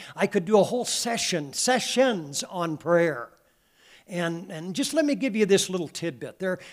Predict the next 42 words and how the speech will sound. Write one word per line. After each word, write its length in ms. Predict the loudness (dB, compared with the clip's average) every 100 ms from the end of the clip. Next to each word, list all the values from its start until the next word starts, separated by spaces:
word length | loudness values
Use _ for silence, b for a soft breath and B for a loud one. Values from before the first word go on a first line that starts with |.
| -2
when 100 | 4
you 160 | 6
become 420 | 4 0 0 2 4
into 300 | 2 0 -2
the 120 | -4
kingdom 600 | -4 -6 -2 2 2 2
of 220 | -2 -2
God, 560 | -2 0 -2 -6 -14 -20 B B B 0
there 160 | 4
are 100 | 6
three 360 | 4 0 0 0
prayers, 680 | 0 4 4 4 0 0 -2
category 760 | 0 2 2 2 4 6 4 0 B B -8
prayers 540 | 4 6 8 6 2
that 180 | -4 -2
you 60 | 0
need 220 | 0 0
to 100 | -2
learn 240 | 0 -2
how 160 | -4 -8
to 80 | -12
pray. 480 | -10 -10 -10 -16 _ _ _ _ _ _ _ _ _ -12
Amen. 220 | -10 -8
I'm 80 | -6
gonna 140 | -4
speak 340 | -4 -4 -4
about 300 | -2 -2 -2
this, 200 | -4 -6 -6 b b -10
uh, 240 | -8 -8 -10
towards 320 | 0 2 4
the 160 | 4 2
end 240 | 2 -4
here. 180 | -8 -10
I'm 100 | -10
gonna, 180 | -12 -14 -14
I'm 80 | -8
gonna 140 | -6
show 260 | -4 -2 -2
you 240 | 0 -2
a 60 | -4
real 340 | -4 0 0
conversion. 840 | -2 -6 -6 -4 -4 -6 -12 -16